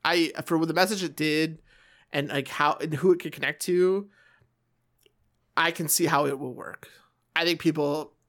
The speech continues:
of our age might not necessarily be connected to it, depending,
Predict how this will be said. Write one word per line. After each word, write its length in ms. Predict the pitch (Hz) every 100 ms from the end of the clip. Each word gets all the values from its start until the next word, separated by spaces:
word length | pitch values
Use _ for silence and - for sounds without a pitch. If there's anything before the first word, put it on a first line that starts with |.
| _
of 160 | - 131 -
our 280 | 135 175 240
age 420 | 294 311 - 185
might 380 | 202 226 - 160
not 260 | 190 180
necessarily 520 | 165 170 175 190 208
be 100 | 185 202
connected 520 | - 170 190 208 202
to 160 | 214 226
it, 80 |
depending, 540 | 202 - 220 262 247